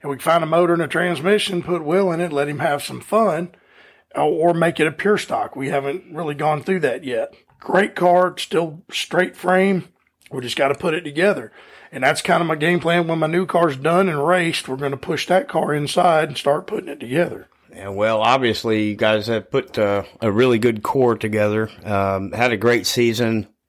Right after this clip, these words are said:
Speaker 2: Uh, Will's been in the team, and, and like everybody else, uh, with Martin Beck and, and Frank Utzi, they've all been,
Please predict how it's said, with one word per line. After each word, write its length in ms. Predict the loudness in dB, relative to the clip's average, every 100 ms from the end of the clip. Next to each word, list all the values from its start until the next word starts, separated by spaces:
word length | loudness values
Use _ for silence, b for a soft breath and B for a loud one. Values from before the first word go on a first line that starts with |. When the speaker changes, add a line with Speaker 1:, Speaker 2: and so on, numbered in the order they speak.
| -10
Speaker 2:
Uh, 220 | -8 -8 -12 -20 -20 -8
Will's 400 | 2 2 2 0
been 460 | 0 0 -4 -8
in 180 | -4 -2
the 80 | -2
team, 360 | -2 0 0 0
and, 200 | -2 -2
and 320 | -4 -4 -8 _ b b b b
like 300 | -4 -4 0
everybody 500 | 2 2 4 2 2
else, 380 | 4 4 2 0
uh, 300 | 2 4 2
with 180 | -2 -2
Martin 360 | 2 2 0 0
Beck 360 | 2 2 0
and, 280 | -2 -4 -6
and 360 | -8 -8 -8 -2
Frank 240 | 0 0
Utzi, 500 | 0 0 -2 -4 -2
they've 240 | 0 0 2
all 180 | 2 2
been, 480 | 2 2 0 -2